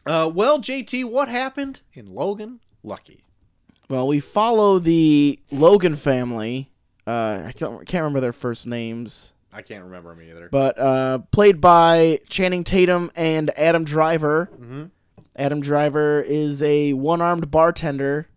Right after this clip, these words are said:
Speaker 2: or one-handed bartender.
Speaker 1: Right.
Speaker 2: Yeah.
Speaker 1: Hmm.
Speaker 2: Don't say one-armed.
Speaker 1: Don't get that mixed up.
Speaker 2: And, uh,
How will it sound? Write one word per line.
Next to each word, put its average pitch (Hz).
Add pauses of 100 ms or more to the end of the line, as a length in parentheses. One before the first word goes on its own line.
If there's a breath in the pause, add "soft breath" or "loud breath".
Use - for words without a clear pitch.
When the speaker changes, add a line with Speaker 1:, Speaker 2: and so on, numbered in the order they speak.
(600)
Speaker 2:
or 147
one-handed 170 (140)
bartender. 120 (220)
Speaker 1:
Right. 135 (120)
Speaker 2:
Yeah. 107 (180)
Speaker 1:
Hmm. 135
Speaker 2:
Don't 127
say 143
one-armed. 120
Speaker 1:
Don't 104
get 123
that 113
mixed 110
up. 87 (320)
Speaker 2:
And, 139
uh, 139